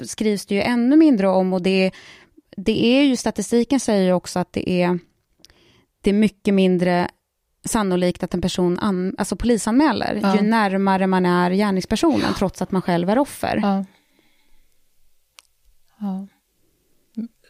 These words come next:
Speaker 2: Tack så jättemycket för att du tog upp det här fallet.
Speaker 1: Tack själv för att du lyssnade.
Speaker 2: Ja. Det känns väldigt värdefullt. Tungt,
Speaker 1: Mm.
Speaker 2: men värdefullt.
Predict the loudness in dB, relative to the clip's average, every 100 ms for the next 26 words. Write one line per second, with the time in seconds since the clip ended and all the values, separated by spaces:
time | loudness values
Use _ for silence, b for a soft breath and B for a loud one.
0 | -10 -8 -6 -4 -4 -4 -4 -4 -6 -8
1 | -6 -6 -8 -8 -10 -8 -10 -10 -16 -20
2 | -20 _ _ _ _ _ _ _ _ _
3 | -4 -4 -4 -10 -20 -20 -8 -2 -2 -4
4 | -10 -12 -6 0 0 -2 -4 0 0 0
5 | -4 -2 0 -2 -8 -10 -8 -6 -8 -12
6 | _ _ _ _ _ _ _ _ -8 -6
7 | -4 -6 -4 -6 -6 -8 -8 -8 -12 -12
8 | -14 -14 -4 0 0 -4 -12 -14 -14 -2
9 | 4 6 6 4 0 0 -4 -8 -12